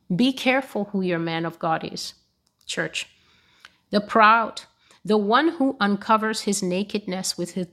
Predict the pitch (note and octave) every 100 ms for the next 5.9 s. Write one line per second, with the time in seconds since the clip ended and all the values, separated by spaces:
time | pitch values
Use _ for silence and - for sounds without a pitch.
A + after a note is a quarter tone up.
0 | - - G3 F#3+ F#3+ F#3 - F3+ F3 F3+
1 | - _ _ _ G3+ A3+ - A#3 A3 -
2 | - _ _ _ _ _ _ _ _ _
3 | _ _ _ _ _ _ - - - -
4 | - - _ - A#3+ B3+ B3 A#3 G#3+ G3
5 | - F#3 F3+ F3+ F3 D#3 E3+ -